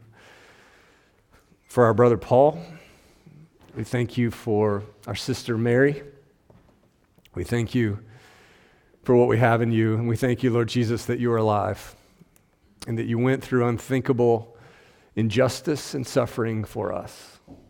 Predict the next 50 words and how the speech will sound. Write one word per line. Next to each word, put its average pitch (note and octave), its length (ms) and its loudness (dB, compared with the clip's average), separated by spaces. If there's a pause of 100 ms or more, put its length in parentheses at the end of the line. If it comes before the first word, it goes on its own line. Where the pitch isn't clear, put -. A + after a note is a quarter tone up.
(600)
And A#2 100 -8
so, B2 240 0
Lord, A#2 240 0
help A2 260 0
us A2+ 380 -2
today A#2+ 340 0
to A#2 80 0
get B2 220 2
our B2+ 160 4
thinking B2 540 -2
and A2+ 100 -2
our, A#2 380 0
our, A2+ 320 -2 (640)
our G#2+ 160 -2
acting A#2+ 580 2
and A#2 220 -4
our A2 320 0 (420)
conceiving D3+ 640 8
and B2+ 80 4
our B2 140 4
imagining B2 800 2 (680)
off C#3 200 6
the C3+ 100 2
rim C3+ 260 4
of A#2+ 60 0
the B2 60 2
wheel B2 360 4
and A2+ 100 0
into G#2 160 -2
the G2 100 -6
center G2+ 440 -10
today. A2 480 -10 (400)
You B2 160 0
are B2 100 2
alive C3 520 6
and B2+ 100 0
you A#2+ 100 2
are A2+ 60 0
grounding C3 560 2
our B2 160 2
reality, A2 640 0
and G2 80 -6
help A2 240 -4
us A2 140 -4
to - 120 -12
live G#2+ 300 -4
in G2 120 -8
that G#2 200 -4
very G2 280 -6
reality. F#2 560 -10